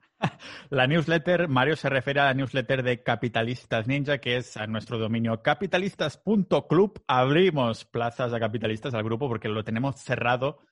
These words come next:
a quinientos miembros para que no se muera de éxito. Y una vez al año, y esto ha suce-, ha sucedido esta semana pasada, que hemos abierto unas cuantas plazas y a la lista de espera que os podéis apuntar a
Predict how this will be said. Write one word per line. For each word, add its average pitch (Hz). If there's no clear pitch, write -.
a 117
quinientos 123
miembros 123
para 110
que 113
no 113
se 127
muera 113
de 110
éxito. 123
Y 160
una 160
vez 156
al 135
año, 135
y 113
esto 117
ha 113
suce-, -
ha 120
sucedido 120
esta 123
semana 113
pasada, 110
que 123
hemos 120
abierto 120
unas 120
cuantas 120
plazas 117
y 117
a 110
la 107
lista 120
de 123
espera 123
que 107
os 107
podéis 110
apuntar 110
a 104